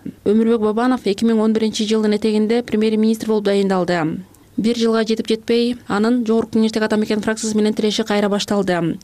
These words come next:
Аталган фракция өкмөт башчы Түрк компаниясынын баасы бир миллион долларлык аргамакты пара катары алган деп айтып чыкты. Бабанов жана анын фракциясы Республика болсо апрель окуяларындагы талаптануучулукту кайра козгоду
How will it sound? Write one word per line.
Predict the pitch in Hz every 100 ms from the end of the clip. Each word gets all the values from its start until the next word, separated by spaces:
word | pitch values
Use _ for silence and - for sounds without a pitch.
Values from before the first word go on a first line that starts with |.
| - - -
Аталган | - 190 220 220 220
фракция | 226 233 220
өкмөт | 220 226 208
башчы | 214 208 - - 233 247
Түрк | - 233 233
компаниясынын | 226 220 220 214 - 220 208
баасы | 208 214 - 233 240 - -
бир | 202 220 233
миллион | 233 226 220
долларлык | 226 226 214 214
аргамакты | 214 214 220 220 240
пара | 233 220 220
катары | 220 220
алган | 220 220
деп | 214
айтып | 208 196 -
чыкты. | 196 - 175 160 175 - - - -
Бабанов | 208 220 233 226
жана | 226 220
анын | 220
фракциясы | 220 214 220 214
Республика | 220 - 233 240 226
болсо | 208 190 196 180 170 180 -
апрель | 190 220 214
окуяларындагы | 220 226 220 220 214 214
талаптануучулукту | 220 214 214 220 214 214 208 208
кайра | 220 214 208
козгоду | 208 202 196 185 175 165